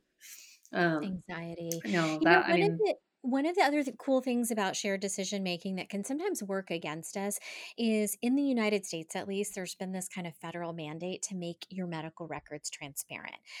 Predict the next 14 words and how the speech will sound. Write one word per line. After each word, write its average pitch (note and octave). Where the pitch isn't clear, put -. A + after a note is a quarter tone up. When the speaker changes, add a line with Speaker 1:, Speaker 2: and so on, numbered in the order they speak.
Speaker 2:
So G#3
patients B3+
should A3
be G3
able F#3+
to F3+
see A#3
their G#3+
results F3+
n-, G3+
in A#3+
near A3+
real F3+
time. D#3+